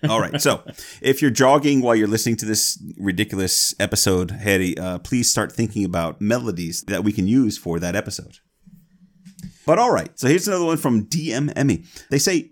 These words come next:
"My best friend who passed away in April turned me on to the podcast. And when I started listening, it was to help me get through the overnights as the wheelchair cleaning tech at a residential nursing home for M S patients.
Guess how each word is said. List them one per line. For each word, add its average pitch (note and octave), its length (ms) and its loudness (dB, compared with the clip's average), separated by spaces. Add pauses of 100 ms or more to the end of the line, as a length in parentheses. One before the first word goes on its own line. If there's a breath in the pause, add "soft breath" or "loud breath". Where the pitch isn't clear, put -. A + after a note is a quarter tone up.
"My D3+ 200 0
best E3 260 -2
friend C3 260 0
who C3 100 0
passed B2 320 -4
away A2+ 320 2
in A2 160 -2
April B2 420 -4 (180)
turned F3+ 200 -4
me D3 100 -4
on A#2 220 0
to - 180 -2
the G#2 100 -4
podcast. - 720 -16 (340)
And F2 120 -2
when F#2+ 160 2
I G2+ 40 2
started G#2 300 2
listening, A#2 340 2
it C2+ 100 0
was F2+ 240 -2 (400 soft breath)
to A2 80 -4
help B2 180 2
me C3 120 2
get G#2+ 200 0
through A#2+ 200 0
the G#2 120 -2
overnights G2+ 680 0
as F2 400 -4
the F#2+ 180 0
wheelchair A2+ 640 0
cleaning E2+ 420 -2
tech - 440 -10
at F2 180 -6
a D#2+ 60 -6
residential F2+ 580 -4
nursing F#2 380 -2
home E2 280 -4 (300 soft breath)
for F#2+ 300 0
M F#2 140 0
S F#2+ 220 -2
patients. - 680 -10